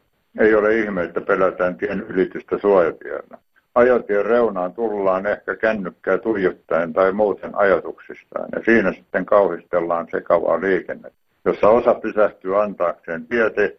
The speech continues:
niin kuin laki määrää, ja osa menee pysähtymättä. Ongelma on siinä, että jalankulkija ei miellä sitä, että kun hän menee ajotien reunaan, autoilijan on lain mukaan pakko pysähtyä ja antaa hänelle tietä.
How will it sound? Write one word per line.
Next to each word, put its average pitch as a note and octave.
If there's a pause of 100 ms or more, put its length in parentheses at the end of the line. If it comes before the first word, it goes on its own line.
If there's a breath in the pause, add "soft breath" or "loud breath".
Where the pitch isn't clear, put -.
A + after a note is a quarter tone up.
(160)
niin F#2
kuin F#2
laki G#2+
määrää, F#2+ (220)
ja G2+
osa G#2+
menee F#2
pysähtymättä. - (320)
Ongelma A#2
on G#2
siinä, A#2
että F2
jalankulkija G2+
ei G#2+
miellä G#2 (140)
sitä, F#2
että E2+
kun F#2
hän F#2
menee G2+
ajotien G2
reunaan, F2
autoilijan F#2
on F#2
lain G#2
mukaan F2
pakko -
pysähtyä D2 (140)
ja F2
antaa F#2
hänelle F#2
tietä. F#2+